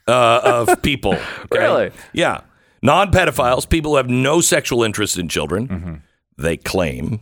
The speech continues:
Speaker 1: but everybody really has some level of sexual interest in
Speaker 2: That's what he claims.
Speaker 1: That's what he says, yeah.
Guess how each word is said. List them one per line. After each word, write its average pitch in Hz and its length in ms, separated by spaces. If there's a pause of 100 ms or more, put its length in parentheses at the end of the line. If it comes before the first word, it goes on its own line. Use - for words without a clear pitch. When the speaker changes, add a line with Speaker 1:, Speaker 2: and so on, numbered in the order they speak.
Speaker 1:
but 117 120
everybody 107 520
really 82 680
has 69 260
some 131 720
level 80 480
of 69 100
sexual 76 460
interest 65 540 (160)
in 113 80
Speaker 2:
That's 69 340
what 101 140
he 110 160
claims. 90 600
Speaker 1:
That's 160 280
what 110 120
he 78 60
says, - 560
yeah. 117 420